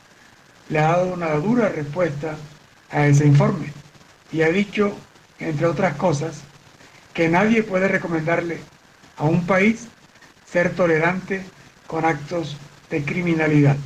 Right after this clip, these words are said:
Presidente Duque, en una declaración ofrecida a los medios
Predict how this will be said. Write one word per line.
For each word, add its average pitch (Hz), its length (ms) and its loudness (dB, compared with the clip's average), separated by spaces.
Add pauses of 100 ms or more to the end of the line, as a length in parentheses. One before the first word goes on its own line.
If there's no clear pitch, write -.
(1120)
Presidente 165 500 0
Duque, 202 480 0 (520)
en 156 120 -4
una 185 180 2
declaración 165 500 0
ofrecida 175 680 -2 (600)
a 165 80 0
los 156 160 4
medios 180 520 2